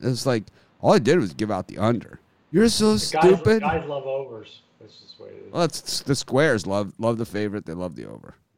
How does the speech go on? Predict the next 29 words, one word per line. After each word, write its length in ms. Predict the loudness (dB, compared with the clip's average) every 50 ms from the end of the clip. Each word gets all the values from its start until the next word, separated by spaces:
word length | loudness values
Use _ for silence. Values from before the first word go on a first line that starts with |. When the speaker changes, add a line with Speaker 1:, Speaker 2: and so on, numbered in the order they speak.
| _ -18
Speaker 1:
right? 200 | -16 -14 -14 -16 _ _ _ _ -20
I 60 | -18
mean, 160 | -16 -16 -16 -18 _ _ _ _ _ _ _ _ _ _ _ _ _ _ _ _ _ _ _ _
it's 100 | _ -16
like, 380 | -14 -14 -14 -16 -18 -20 -20 -20 _ _ _ _ _ _ _ _ _ _ _ _ _ _ _ _ _ _ _ _ _ _ _ _ _ _ _ _ _ _
it's 100 | -16 -14
like, 200 | -14 -12 -14 -16 _ -12
if 140 | -8 0 2
you're 140 | 4 4 4
a 40 |
square, 560 | 4 0 0 0 2 4 4 4 2 2 0 -2
the 240 | -4 -6 -10 -12 -8 -2
over 320 | 2 4 4 6 4 2
in 80 | -2 -2
the 100 | -4 -6
fa-, 220 | -6 -8 -12 -12 -12 -14
you 140 | -12 -12 -12
know, 180 | -10 -10 -10
over 180 | -10 -8 -8 -8
in 40 | -10
the 60 | -10
favorite. 400 | -12 -16 -18 -20 -20 -20 -20 -20
That's 160 | -16 -12 -8 -4
Speaker 2:
Take 160 | -4 -2 -2
the 80 | 0
Lakers 400 | 0 2 2 0 0 0 -2 -4
and 180 | -4 -6 -6 -6
the 100 | -8 -8
over. 420 | -6 -4 -4 -4 -6 -8 -12 -18